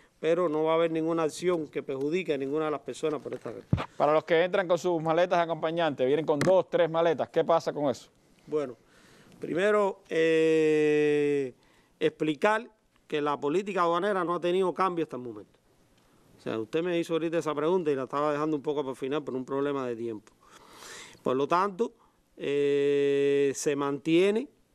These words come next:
Speaker 1: lo que está establecido y los derechos que tienen las personas cada vez que entren al país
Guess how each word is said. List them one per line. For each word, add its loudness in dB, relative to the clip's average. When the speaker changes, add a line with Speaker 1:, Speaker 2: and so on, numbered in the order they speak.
Speaker 1:
lo -4
que -2
está 0
establecido 2
y 2
los 0
derechos 0
que -2
tienen -2
las -2
personas -2
cada -2
vez 2
que -2
entren 0
al -4
país 0